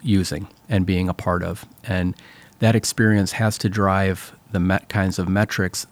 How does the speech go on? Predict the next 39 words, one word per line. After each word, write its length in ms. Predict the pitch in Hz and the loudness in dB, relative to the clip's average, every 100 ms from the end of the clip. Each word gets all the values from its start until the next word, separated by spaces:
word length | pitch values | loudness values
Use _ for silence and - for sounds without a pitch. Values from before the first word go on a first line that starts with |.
| - | -6
that 200 | 98 - | -4 -2
we 140 | 101 | 0
are 100 | 95 | 2
often 320 | 98 - 95 | 2 2 0
measured 340 | 98 98 101 92 | 2 2 0 0
on, 240 | 90 90 | 0 -2
which 180 | 90 - | -2 -2
are 320 | 90 90 87 - | -2 -2 -4 -6
participation 840 | 98 98 - 104 95 92 98 87 | -4 -2 -4 -2 -2 0 0 -2
and 240 | 85 95 92 | -2 0 0
engagement 500 | 92 90 90 95 101 | 2 0 0 -2 2
metrics. 720 | 95 - - 78 - - 82 | 0 0 -4 -6 -6 -8 -8
Those 300 | 139 117 117 | 0 2 2
are 300 | 117 104 98 - - - | 4 4 2 -2 -20 -4
really 260 | 123 123 107 | 2 4 4
proxies 600 | - 107 110 - 107 95 | 2 0 0 0 0 0
for 380 | - 92 90 90 | -2 -2 0 -2
how 160 | - | -2
does 140 | 147 143 | -2 2
the 60 | |
member 560 | 113 104 107 104 98 98 - | 4 6 6 4 2 0 -4
experience 600 | - - 98 92 92 110 | -6 -2 0 0 0 0
look 340 | 104 95 - | 0 0 -2
and 180 | 110 90 | -2 -2
feel, 360 | - 101 95 - - | 0 0 0 -4 -2
and 180 | 98 95 | 0 0
why, 200 | 101 127 113 - | 2 0 -2 -4
why 260 | 156 120 | -2 0
should 220 | 127 131 | 0 -2
somebody 320 | - 120 107 101 | 2 2 4 2
go 220 | 104 98 | 2 4
in 160 | 98 | 4
and 200 | 95 90 | 2 2
utilize 680 | 98 107 101 92 90 90 - - - - - - _ | 2 2 2 2 0 -2 -6 -10 -20 -20 -20 -20 _
the 200 | 104 95 | 0 0
combined 440 | - 98 95 95 92 | 0 2 4 4 4
offering 420 | 92 - 90 90 | 2 0 -2 -2
that 120 | 80 | -2
we've, 240 | 95 87 | -2 -4